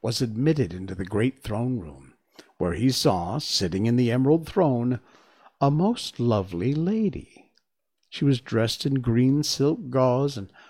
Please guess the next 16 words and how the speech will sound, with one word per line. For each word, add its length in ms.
wore 240
upon 380
her 100
flowing 540
green 340
locks 540
a 40
crown 440
of 180
jewels. 880
Growing 480
from 180
her 140
shoulders 580
were 160
wings, 720